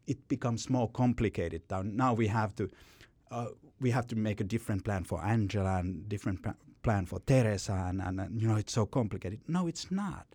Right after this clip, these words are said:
But it's, it's, you know, understanding that, that how different the employees are. And of course, well,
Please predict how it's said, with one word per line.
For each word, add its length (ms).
But 140
it's, 160
it's, 220
you 80
know, 240
understanding 1400
that, 220
that 120
how 560
different 540
the 80
employees 540
are. 200
And 120
of 140
course, 340
well, 300